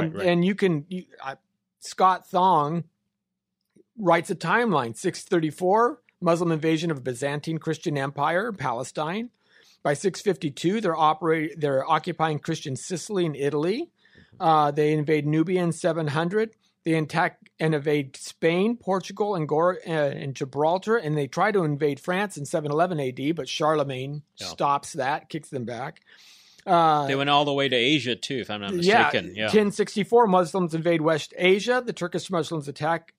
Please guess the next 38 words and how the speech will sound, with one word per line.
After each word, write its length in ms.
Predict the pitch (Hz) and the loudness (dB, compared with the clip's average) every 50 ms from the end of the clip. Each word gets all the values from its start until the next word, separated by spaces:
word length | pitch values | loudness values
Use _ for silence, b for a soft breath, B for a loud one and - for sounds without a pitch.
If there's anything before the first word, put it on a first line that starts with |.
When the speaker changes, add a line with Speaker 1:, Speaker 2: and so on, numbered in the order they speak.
| _ - | _ -2
Speaker 1:
Asia 280 | 160 151 131 139 131 | -2 -2 0 -2 -4
Minor 380 | 131 135 151 170 185 202 220 226 | -2 0 0 0 2 2 2 2
and 200 | 196 151 147 139 | 2 0 -4 -4
Syria. 440 | - - 170 160 165 185 220 233 220 | -4 -2 -2 0 2 2 2 0 0
Again, 420 | 175 151 147 147 180 190 175 143 | -2 -2 -2 0 0 0 0 0
those 220 | 131 135 139 135 - | 0 -2 -2 -2 -2
were 100 | 151 147 | -4 -4
the 80 | 139 | -4
seven 400 | 139 - - 160 143 147 143 139 | -4 -4 -4 -4 -4 -4 -4 -6
churches 480 | - - 160 160 160 - 233 226 190 175 | -6 -6 -6 -6 -6 -4 -4 -4 -4 -2
that, 220 | 170 139 135 - _ _ _ _ | -4 -4 -4 -6 _ _ _ _
that 200 | - 139 123 110 131 | -8 -8 -8 -8 -6
John 280 | 156 156 143 151 165 | -2 0 0 0 -2
planted 260 | 160 170 185 190 196 175 | -2 -4 -4 -4 -4 -4
that 100 | 151 123 | -6 -8
was 140 | 120 113 | -8 -12
fully 420 | - - - - 190 214 226 196 147 | -14 -10 -4 0 2 2 2 2 0
Christianized 640 | - 165 160 143 - - 139 127 123 123 117 110 - | 0 -2 -4 -4 -4 -6 -6 -6 -6 -6 -8 -8 -8
by 160 | - 110 113 | -10 -8 -8
that 240 | 117 120 120 120 - | -6 -8 -8 -10 -12
time. 400 | - 127 123 123 156 202 185 - B B B B B B B B B B B B | -12 -12 -10 -8 -8 -8 -8 -10 B B B B B B B B B B B B
Um, 480 | - 143 143 143 135 131 131 160 151 - _ _ _ _ _ _ _ _ _ _ _ _ _ | -2 -2 0 0 -2 -4 -10 -14 -18 -20 _ _ _ _ _ _ _ _ _ _ _ _ _
in 220 | - 180 180 175 156 | 2 4 4 4 4
ten 320 | - 208 233 254 247 233 | 4 4 4 4 4 4
ninety-five, 920 | 233 226 220 214 202 190 190 180 147 - 233 233 226 214 185 165 160 151 170 | 2 4 4 2 2 2 0 -2 -2 0 2 4 4 6 6 4 2 0 -2
the 80 | 156 | -4
First 400 | 131 - - 180 156 - - - | -4 0 2 2 2 2 0 -4
Crusade 420 | - 156 135 - - 160 143 135 135 | -2 -2 -2 0 0 0 0 0 -2
begins. 520 | 139 135 110 110 160 151 117 - - - 101 | -6 -8 -6 -4 -4 -4 -4 -6 -14 -12 -12
Speaker 2:
Right, 120 | 95 87 | -10 -10
Speaker 1:
So, 220 | - - 196 180 170 | -6 -2 0 2 2
so 120 | - 202 | 2 2
Speaker 2:
right. 80 | 190 - | 0 2
Speaker 1:
from 160 | 196 170 160 | 2 0 0
six 320 | - - 302 294 294 - | 0 0 -2 -4 -4 -4
thirty-four 720 | - - 269 254 233 226 202 170 - 277 262 254 226 190 175 | -2 0 2 2 2 2 0 0 0 2 4 6 6 6 4
to 100 | 170 156 | 2 0
ten 400 | - - 190 214 240 233 220 | -2 -2 -2 0 2 0 0